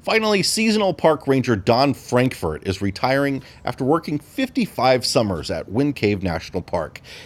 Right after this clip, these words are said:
He began his ranger career in nineteen sixty-seven, and since then, he estimates he led more than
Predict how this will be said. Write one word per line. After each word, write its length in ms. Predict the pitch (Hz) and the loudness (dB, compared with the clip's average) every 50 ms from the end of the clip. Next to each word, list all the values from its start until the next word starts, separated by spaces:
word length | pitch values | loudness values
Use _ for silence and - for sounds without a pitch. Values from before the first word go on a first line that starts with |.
| - | -6
He 100 | - 139 | -2 -2
began 380 | 139 127 135 123 151 160 170 180 | -2 -2 -2 0 0 2 2 2
his 180 | 170 156 139 120 | 0 0 0 0
ranger 320 | 123 127 127 113 120 113 | 2 2 2 2 0 -2
career 360 | 101 - 113 110 110 113 113 | -2 -2 0 0 2 0 0
in 220 | - - 98 92 87 | -2 -2 -2 0 0
nineteen 400 | 95 110 131 131 - - 123 120 | 0 0 -2 -4 -4 -4 -6 -4
sixty-seven, 760 | - - 110 92 - - 113 98 - - 90 78 71 71 65 | -4 -4 -6 -6 -4 -4 -6 -4 0 0 0 0 0 -6 -8
and 180 | 57 69 82 - | -8 -8 -8 -4
since 300 | - 160 156 160 - - | -2 -2 -2 -2 -2 0
then, 240 | - 123 117 113 104 - - - - | 2 2 2 0 -2 -8 -16 -20 -18
he 180 | - - 113 113 | -8 -2 2 2
estimates 460 | 117 113 - - 120 113 113 123 - | 2 2 2 -2 -2 -2 -2 -2 -4
he 120 | - 107 101 | -6 -4 0
led 220 | 101 107 101 101 | 0 0 0 0
more 200 | 95 95 98 101 | 0 0 0 2
than 180 | 104 110 104 | 2 0 -2